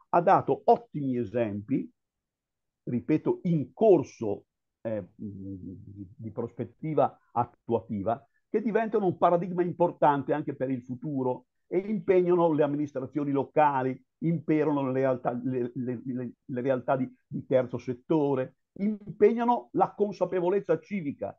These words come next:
nel lavorare in questa direzione. Le comunità energetiche rinnovabili, mettendo insieme soggetti diversi, sviluppano il tema cooperativo,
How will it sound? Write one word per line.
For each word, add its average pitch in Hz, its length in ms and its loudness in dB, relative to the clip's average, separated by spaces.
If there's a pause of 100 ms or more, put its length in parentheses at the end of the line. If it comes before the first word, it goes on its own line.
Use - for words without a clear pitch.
(140)
nel 156 240 2
lavorare 127 640 2
in 120 140 -4
questa 120 260 -4
direzione. 104 840 -12 (240)
Le 254 160 2
comunità 180 480 -2
energetiche 151 640 -4
rinnovabili, 107 720 -4 (160)
mettendo 170 520 -2
insieme 143 560 -2
soggetti 123 760 -8
diversi, 113 560 -6 (220)
sviluppano 139 760 -2
il 175 200 -4
tema 151 280 0
cooperativo, 127 1200 0